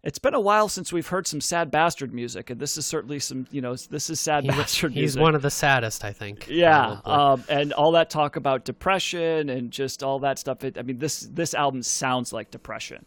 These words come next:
Speaker 1: you know.
Speaker 2: Yes.
Speaker 1: Um, I,
Speaker 2: Mm-hmm.
Speaker 1: I tried to listen to the lyrics here and there,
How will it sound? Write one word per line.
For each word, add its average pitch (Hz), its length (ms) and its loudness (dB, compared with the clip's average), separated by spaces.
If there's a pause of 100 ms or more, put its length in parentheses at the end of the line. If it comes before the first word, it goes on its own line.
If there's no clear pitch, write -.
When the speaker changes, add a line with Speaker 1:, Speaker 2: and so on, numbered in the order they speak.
(140)
Speaker 1:
you 120 120 -14
know. 104 180 -8
Speaker 2:
Yes. - 180 -12
Speaker 1:
Um, 113 340 -12
I, 131 140 -8
Speaker 2:
Mm-hmm. 107 120 -10
Speaker 1:
I 143 60 -6
tried 165 360 0
to 170 60 -4
listen 160 360 -6
to 156 120 -10
the 143 120 -8
lyrics 143 360 -4
here 143 140 -4
and 135 160 -4
there, 131 340 -6